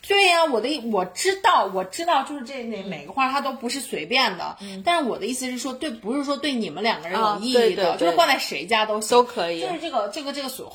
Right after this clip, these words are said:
Speaker 1: 梵-，梵-，梵高的这个画也是他买的，不是老黄自己画的，我是这个意思。
Speaker 2: 哦，关键是你知道点在哪儿吗？我觉得《独立宣言》是有一些意义的，就比如说我成家了，我在这边就独立了。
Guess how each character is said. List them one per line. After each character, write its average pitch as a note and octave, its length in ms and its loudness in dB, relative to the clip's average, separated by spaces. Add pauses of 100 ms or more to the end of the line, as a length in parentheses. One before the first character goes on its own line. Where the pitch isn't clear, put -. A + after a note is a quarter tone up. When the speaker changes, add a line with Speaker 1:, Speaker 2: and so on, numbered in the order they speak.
Speaker 1:
梵-， F#3+ 140 -4 (100)
梵-， F3+ 240 -2
梵 F3 320 -8
高 B3+ 200 6
的 B3+ 60 0
这 B3 80 0
个 A3 100 4
画 A3+ 260 4
也 D#3+ 140 -2
是 G3 40 0
他 A3+ 120 -2
买 G#3+ 280 -2
的， D#3 60 -10
不 - 160 -8
是 A3+ 220 -4
老 D#3+ 180 0
黄 D#3+ 220 -8
自 A3+ 100 -6
己 E3+ 80 -4
画 G3 320 2
的， C3 180 -10
我 D#3+ 140 -12
是 F#3 80 -10
这 A3+ 140 -8
个 G3+ 80 -6
意 E3 160 -10
思。 - 200 -14 (600)
Speaker 2:
哦， F#3+ 280 -2 (360)
关 G4+ 160 2
键 A#4+ 200 -2
是 B3+ 300 4
你 G#3 100 -8
知 G#3+ 60 -6
道 F4 80 6 (140)
点 F#3+ 260 2
在 D4 140 2
哪 G#3+ 180 -2
儿 B2+ 60 -6
吗？ D3+ 100 -2
我 F3 140 0
觉 C4 100 -2
得 - 80 -12
《独 A#3+ 140 2
立 D#4+ 100 0
宣 D#4 240 -2
言》 A3+ 180 0
是 B3+ 120 -6
有 D#3+ 180 2
一 F3 60 -2
些 A3 180 4
意 A3 160 -6
义 F#3+ 80 2
的， E3+ 140 4
就 G3+ 80 0
比 F#3+ 100 -4
如 E3 80 -4
说 G3+ 140 -2
我 E3+ 100 4
成 E3+ 240 -8
家 G3+ 240 4
了， G#3 140 6
我 D#3+ 100 4
在 F#3+ 140 0
这 G#3 120 2
边 G3+ 280 -4
就 G3 120 0
独 D#3+ 240 -4
立 A3 200 2
了。 D3 260 2